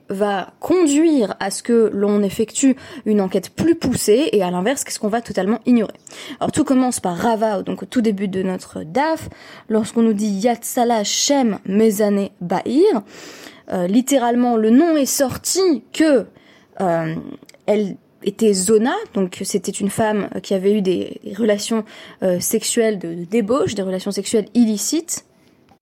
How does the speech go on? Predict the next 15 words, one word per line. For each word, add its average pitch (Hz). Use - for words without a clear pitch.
dans 254
sa 196
ville, 254
En 320
Rosheshinla. -
On 233
n'y 285
fait 226
pas 262
attention, 190
on 233
ne 233
s'en 220
soucie -
pas. -